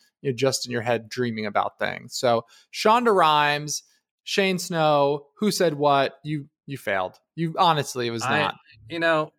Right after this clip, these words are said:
Speaker 2: on the other hand, it is emp-, more empowering to hear that quote from Shonda Rhimes than from Pablo Pic-, Picasso. So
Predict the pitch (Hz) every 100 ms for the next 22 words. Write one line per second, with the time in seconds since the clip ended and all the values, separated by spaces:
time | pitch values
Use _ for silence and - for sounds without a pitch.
0 | _ _ _ _ _ - 156 160 165 160
1 | 156 156 160 160 160 156 151 - - 147
2 | 117 180 185 180 202 196 160 165 160 139
3 | 131 156 139 131 127 - - 127 - 139
4 | 117 139 127 123 120 117 113 - 120 113
5 | 117 117 113 110 123 117 117 117 117 110
6 | 98 107 107 113 110 104